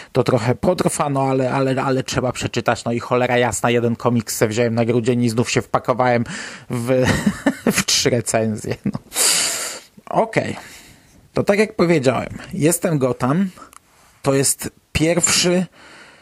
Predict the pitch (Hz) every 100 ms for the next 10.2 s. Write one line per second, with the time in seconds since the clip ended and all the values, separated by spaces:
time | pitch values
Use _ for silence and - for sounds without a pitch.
0 | _ _ - 120 120 156 156 135 131 151
1 | 147 127 131 135 135 131 127 - - 190
2 | 143 - 139 123 135 135 131 - - 127
3 | 123 117 113 120 - 123 117 123 117 127
4 | 117 - - - - _ - 131 147 151
5 | 143 139 - - 135 135 131 127 117 131
6 | 127 123 117 110 123 113 135 - - 139
7 | 135 117 123 117 _ 139 123 - - -
8 | 127 120 - - - - 127 123 123 120
9 | - - - - 127 127 113 120 120 113
10 | -